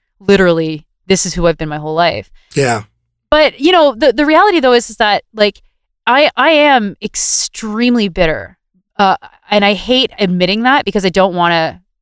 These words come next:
Speaker 1: say that people have won. But I am extremely bitter that I, that I'm shut out of pretty much any mainstream platform. That makes
Speaker 2: Mm-hmm.
Speaker 1: me, that makes me crazy.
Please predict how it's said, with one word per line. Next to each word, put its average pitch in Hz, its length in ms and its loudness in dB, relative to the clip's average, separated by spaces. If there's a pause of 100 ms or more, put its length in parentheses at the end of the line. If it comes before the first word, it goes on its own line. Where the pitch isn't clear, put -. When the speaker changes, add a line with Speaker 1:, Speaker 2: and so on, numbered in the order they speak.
(120)
Speaker 1:
say 180 260 0
that 160 240 -2
people 175 240 -20
have 160 180 -20
won. 165 340 -20 (420)
But 226 100 2
I 277 80 2
am 339 200 2
extremely 240 400 -4
bitter 202 300 0
that 180 120 0
I, 175 340 0
that 180 160 -2
I'm 175 120 -2
shut 180 240 -4
out 160 240 0 (220)
of 175 320 -8 (100)
pretty 208 320 -4
much 180 320 -4 (340)
any 180 380 -2
mainstream 151 420 -12
platform. - 520 -10 (100)
That 196 220 0
makes 127 220 0
Speaker 2:
Mm-hmm. 110 80 -6
Speaker 1:
me, 170 380 -4 (720)
that 277 120 4
makes 311 200 0
me 302 60 -2
crazy. 247 460 -4